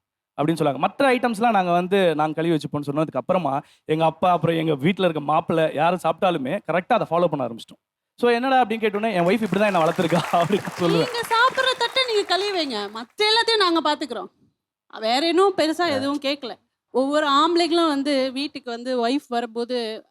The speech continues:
Speaker 2: "ஆ, நான் வந்து உன்னை இன்னொரு அம்மாவா பாக்குறேன்" அப்படின்னு சொல்லுவாங்க. But அப்படி பாக்குறாங்களா இல்லையான்னு தெரியாது. ஆனா நாங்க ஒவ்வொரு ஒய்ஃபும் உங்க எல்லாத்தையும் நாங்க இன்னொரு பிள்ளையா பாக்குறோம்.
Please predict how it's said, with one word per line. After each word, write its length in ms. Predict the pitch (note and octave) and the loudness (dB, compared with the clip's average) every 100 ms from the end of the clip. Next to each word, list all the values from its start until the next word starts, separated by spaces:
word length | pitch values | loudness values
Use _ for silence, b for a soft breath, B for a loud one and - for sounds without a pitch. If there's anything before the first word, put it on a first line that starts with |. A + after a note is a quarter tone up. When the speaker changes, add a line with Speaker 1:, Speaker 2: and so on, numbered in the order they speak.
| _ | _
Speaker 2:
"ஆ, 220 | G3+ G3+ | -6 -6
நான் 200 | G3+ A3 | -4 -2
வந்து 260 | A3+ B3+ D4+ | 0 0 2
உன்னை 400 | B3+ A#3 A3+ A3+ | 0 -2 -6 -2
இன்னொரு 320 | B3 D4 D4+ | 0 2 2
அம்மாவா 400 | C#4+ C#4+ D4 C#4+ C#4 | 2 4 4 2 2
பாக்குறேன்" 380 | A#3 A#3+ A3+ A3 | -2 -2 -4 -4
அப்படின்னு 220 | G3+ A3+ | -4 -6
சொல்லுவாங்க. 460 | B3+ A#3 A3 G3 - _ _ _ G#3 | -4 -2 -2 -4 -10 _ _ _ -10
But 60 | |
அப்படி 240 | G#3+ G3+ A3+ A#3+ | -8 -8 -6 -2
பாக்குறாங்களா 480 | C#4 F4+ D#4 D4 D4 | 0 0 0 0 -2
இல்லையான்னு 240 | C4 C4+ | -2 -4
தெரியாது. 440 | C#4 B3 A3+ G#3 A#3 b b | -4 -4 -4 -8 -16 b b
ஆனா 240 | C#4 D#4 | -4 -2
நாங்க 240 | D#4+ D4+ D4 | -2 0 2
ஒவ்வொரு 480 | D#4 F4 G#4+ A4 G4+ | 2 4 2 2 2
ஒய்ஃபும் 600 | G4 A#4 A4 F4 F4+ - | 0 0 0 0 -2 -8
உங்க 300 | - C#4+ D4 | -12 -4 -2
எல்லாத்தையும் 360 | E4 F#4 F#4 G#4 | 0 -2 -2 -2
நாங்க 220 | F4+ D#4 | -2 -2
இன்னொரு 440 | C#4+ D4 F#4 F#4 | -4 -2 -2 -2
பிள்ளையா 500 | - F4+ G4+ G#4+ A4 G#4+ | -4 -4 0 2 2 2
பாக்குறோம். 400 | E4 D#4+ C#4 | -2 -2 -6